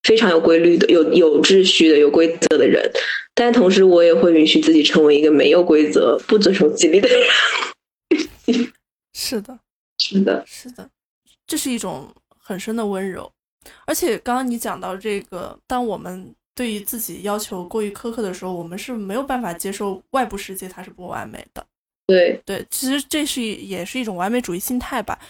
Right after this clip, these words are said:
Speaker 2: 嗯，会让我想到，呃，什么呢？我觉得我们的外部世界其实是我们内心世界的一种外化，一种外显。
Speaker 1: 嗯。
Speaker 2: 然后为什么现在，就是你会发现一些社会现象，比如说为什么有人，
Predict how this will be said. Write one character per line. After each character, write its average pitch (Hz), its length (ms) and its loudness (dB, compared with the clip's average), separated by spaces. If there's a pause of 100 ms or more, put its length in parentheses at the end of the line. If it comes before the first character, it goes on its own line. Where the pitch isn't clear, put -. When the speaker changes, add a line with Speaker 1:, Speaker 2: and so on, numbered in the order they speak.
(240)
Speaker 2:
嗯， 214 240 -12
会 311 160 -8
让 269 140 -4
我 240 80 -6
想 - 240 -12
到， 202 360 -6
呃， 185 320 -12
什 202 160 -16
么 185 120 -16
呢？ 240 240 -10 (180)
我 233 160 -2
觉 247 140 -4
得 320 120 0 (100)
我 214 280 -4
们 185 160 -6
的 269 100 -2
外 330 220 -2
部 202 160 -8
世 202 240 -8
界 190 180 -10
其 233 200 -8
实 277 100 -6
是 - 180 -8
我 214 220 -8
们 185 220 -14
内 254 120 -4
心 247 240 -6
世 247 200 -8
界 233 120 -6
的 214 80 -6
一 214 140 -10
种 - 160 -18
外 202 180 -6
化， 208 280 -10 (260)
一 262 100 -2
种 214 160 -6
外 220 160 -2
显。 - 300 -8 (640)
Speaker 1:
嗯。 214 300 -6
Speaker 2:
然 240 120 -2
后 320 180 -2
为 359 140 -2
什 311 160 -4
么 226 220 -4 (220)
现 330 200 -6
在， 285 220 -6
就 - 160 -12
是 320 100 -8
你 233 120 -6
会 226 100 -8
发 254 140 -12
现 277 100 -6
一 262 60 -4
些 254 120 -6
社 262 160 -6
会 262 120 -4
现 247 200 -4
象， 190 140 -6
比 190 80 -12
如 202 80 -6
说 269 160 -6
为 302 140 -6
什 262 120 -10
么 202 120 -8
有 202 200 -6
人， 117 300 -12